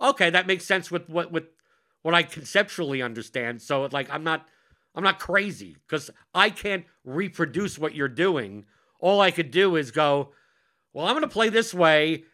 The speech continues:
and I'm gonna play this way for a long time, and, uh, yeah, pa-, apparently I'm profitable doing this."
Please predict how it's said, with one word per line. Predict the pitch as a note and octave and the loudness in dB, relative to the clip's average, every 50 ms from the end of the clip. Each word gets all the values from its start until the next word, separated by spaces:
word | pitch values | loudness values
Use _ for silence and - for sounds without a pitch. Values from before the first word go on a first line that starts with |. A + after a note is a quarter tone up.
| _ | _
and | - D3+ F3+ | -6 -2 -2
I'm | G3 G#3 | 0 0
gonna | G#3+ G3 | 0 0
play | - G#3+ A3 A#3 | 0 0 0 0
this | A3 - - | 0 -2 0
way | G#3 G#3+ G3 | 0 0 2
for | D#3+ E3 | 2 0
a | D3 D3 | 0 2
long | E3+ F#3+ G#3 G3+ G3 - | 2 2 2 0 0 0
time, | - F#3 D#3+ D3+ C#3+ C#3 C3+ C3+ C#3+ D3 - _ _ _ _ _ _ - | 0 2 2 4 2 2 0 -2 -6 -12 -16 _ _ _ _ _ _ 0
and, | D3 D#3 D3+ D3+ D#3 D3 | 4 4 4 4 4 2
uh, | D3+ D3 D3 D3 C#3+ C#3+ C#3+ C#3+ | 2 4 4 6 4 4 4 2
yeah, | D#3+ F#3+ A3 A3 | 4 4 2 2
pa-, | A3 A3 - C4 | 2 0 -2 -2
apparently | B3 F3+ A#3+ C4 C4 B3+ A#3+ A#3+ | 0 2 2 2 2 0 0 -4
I'm | A3 G#3 | -4 -2
profitable | - F#3 G3 G3 E3+ D3+ D3 C3 B2 B2 | 0 2 2 2 2 0 -2 -4 -4 -4
doing | A2 B2+ A#2+ B2 B2 | -2 -2 -2 -2 -2
this." | B2 B2 A#2 - - - - | -4 -4 -6 -6 -10 -20 -20